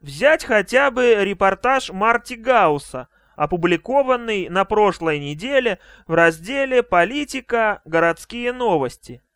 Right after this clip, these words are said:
Марти зашел в бар на двадцать седьмой улице и стал спрашивать простых горожан о мистере Стэнли, бывшем мэре,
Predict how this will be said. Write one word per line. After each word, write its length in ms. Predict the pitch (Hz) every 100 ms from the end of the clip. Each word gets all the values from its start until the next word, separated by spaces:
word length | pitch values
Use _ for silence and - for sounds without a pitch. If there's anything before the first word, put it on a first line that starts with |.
| _ _ _ _ _ _ -
Марти 500 | 180 294 294 254 208
зашел 500 | 190 196 202 175 156
в 80 |
бар 240 | 160 233 202
на 180 | 180 175
двадцать 420 | 196 175 156 147
седьмой 360 | 165 156 147 -
улице 600 | 311 302 285 262 240 - _ -
и 120 | 180
стал 380 | 190 - 294 320
спрашивать 640 | - 240 285 285 226 196
простых 500 | - 190 202 - 220
горожан 640 | 160 160 156 165 240 277 247 _ -
о 160 | 160
мистере 520 | 180 262 277 - 269 -
Стэнли, 720 | - 294 262 190 147 127 123 _ _ -
бывшем 500 | 160 302 - 302 302
мэре, 560 | 277 247 185 143 120